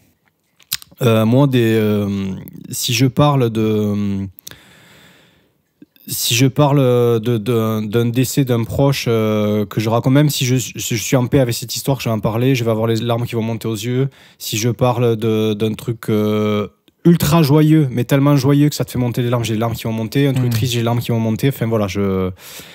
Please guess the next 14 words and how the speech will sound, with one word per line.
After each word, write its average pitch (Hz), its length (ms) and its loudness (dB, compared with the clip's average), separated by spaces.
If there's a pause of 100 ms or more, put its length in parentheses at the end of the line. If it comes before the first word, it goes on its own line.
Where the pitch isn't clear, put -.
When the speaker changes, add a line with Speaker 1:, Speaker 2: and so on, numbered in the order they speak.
(140)
Speaker 1:
si - 160 -2
je 127 100 4
dis 135 140 4
à 160 40 6
une 151 100 4
personne 147 520 2 (360)
à 117 80 -2
quel 135 200 0
point 147 220 4
je 120 160 0
l'aime, 127 360 0 (360)
Speaker 2:
Hmm. 131 240 0
Speaker 1:
euh, 104 220 -2
mais 104 160 0